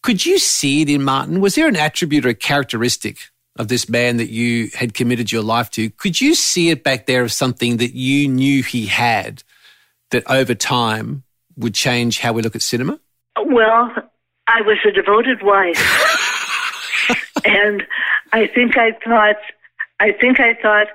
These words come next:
Speaker 2: "Martin is a genius." Uh, and I probably thought Martin was a genius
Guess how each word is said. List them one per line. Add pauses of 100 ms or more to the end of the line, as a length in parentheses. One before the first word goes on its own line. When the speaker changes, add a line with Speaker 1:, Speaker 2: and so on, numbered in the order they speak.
(340)
Speaker 2:
"Martin
is
a
genius." (1300)
Uh,
and
I
probably
thought
Martin
was
a
genius